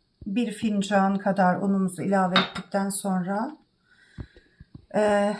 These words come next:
bir çay bardağı irmiğimiz var. Bir çay bardağı da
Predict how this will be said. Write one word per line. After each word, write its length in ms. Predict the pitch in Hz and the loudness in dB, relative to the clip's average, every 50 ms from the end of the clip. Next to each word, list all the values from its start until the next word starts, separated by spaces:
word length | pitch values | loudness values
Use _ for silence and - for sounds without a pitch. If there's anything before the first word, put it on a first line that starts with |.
| - - - 190 | -8 -14 -12 -2
bir 200 | 226 285 269 - | 0 0 0 0
çay 260 | - 262 247 240 233 | 4 6 8 8 10
bardağı 360 | 233 226 226 220 233 226 208 226 | 10 8 8 10 8 8 8 8
irmiğimiz 600 | 240 226 240 233 233 240 240 247 233 - 233 233 | 8 8 8 8 8 8 6 4 4 2 2 2
var. 380 | 254 285 370 - - - - - _ _ _ _ _ _ - - - - - - _ _ _ _ _ _ - | 2 2 2 0 -6 -12 -14 -18 _ _ _ _ _ _ 4 4 4 2 -4 -14 _ _ _ _ _ _ -2
Bir 160 | 349 349 339 | -2 0 2
çay 280 | - 277 233 220 214 202 | 4 6 6 6 6 4
bardağı 500 | 208 196 196 196 180 196 190 190 196 185 | 2 2 2 2 2 2 4 4 4 2
da 240 | 269 302 302 - | 2 0 0 -4